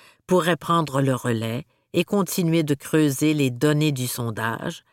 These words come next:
puisqu'une catégorisation par type d'animal possédé a été tracée et pourrait être exploitée pour vérifier, par exemple, si le profil d'un propriétaire de chien serait le même que celui d'un propriétaire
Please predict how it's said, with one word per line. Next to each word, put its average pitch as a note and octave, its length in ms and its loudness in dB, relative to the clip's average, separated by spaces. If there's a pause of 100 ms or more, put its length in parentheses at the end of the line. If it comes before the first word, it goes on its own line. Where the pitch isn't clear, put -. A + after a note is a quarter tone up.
(420)
puisqu'une F#3 420 0
catégorisation D#3+ 1200 0
par C3 300 -2
type - 420 -2
d'animal C3+ 540 0
possédé B2+ 680 0 (480)
a E3 180 2
été C#3+ 320 0
tracée - 720 -4 (400)
et A3 100 2
pourrait D#3 440 -2
être - 500 -6
exploitée - 800 -2 (840)
pour F#3 160 2
vérifier, D#3+ 540 0
par - 180 -4
exemple, B2+ 560 -4 (280)
si A#3+ 200 0
le F#3 100 4
profil E3+ 500 0
d'un C#3 180 0
propriétaire D3 720 0
de C3+ 160 -2
chien E3 420 0
serait C3+ 340 -2
le A#2+ 140 0
même D3 320 2
que C#3 120 -2
celui B2+ 360 -2
d'un B2+ 220 -4
propriétaire C#3 840 -2